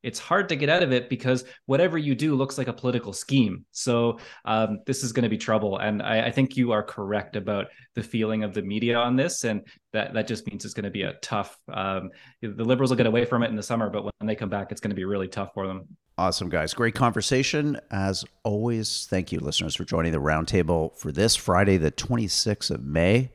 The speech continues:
Speaker 2: Uh, check out Howard England's piece. Sean had some great writing on this also this week in the Hub. Um, we've got more terrific content, uh, landing over the weekend and into Monday on, um, this whole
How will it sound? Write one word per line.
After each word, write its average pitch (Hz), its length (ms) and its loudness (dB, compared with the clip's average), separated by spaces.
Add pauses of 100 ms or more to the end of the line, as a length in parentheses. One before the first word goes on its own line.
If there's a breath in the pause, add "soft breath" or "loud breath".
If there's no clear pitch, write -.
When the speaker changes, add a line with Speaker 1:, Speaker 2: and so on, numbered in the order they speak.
(840 loud breath)
Speaker 2:
Uh, - 360 -4
check - 240 2
out 95 160 6
Howard 98 260 6
England's 113 380 4
piece. 170 400 -6
Sean 110 400 0
had 110 160 -2
some - 140 -12
great 131 280 -2
writing 107 320 -2
on 95 80 -4
this 87 200 -4
also 127 440 -8
this 120 260 -10
week 117 200 -8
in 110 80 -4
the 107 100 -2
Hub. 107 480 -4 (160)
Um, - 480 -6 (840 loud breath)
we've 82 160 -8
got 78 200 -2
more 90 540 0
terrific 87 600 -4
content, 73 600 -4 (240)
uh, 73 360 -6 (100)
landing 80 600 -4
over 76 200 -8
the - 100 -8
weekend 98 560 -2
and - 140 -8
into 76 240 -8
Monday 113 680 -6 (100)
on, 82 540 -4 (100)
um, - 520 -10 (440)
this 92 300 -4
whole 101 680 -2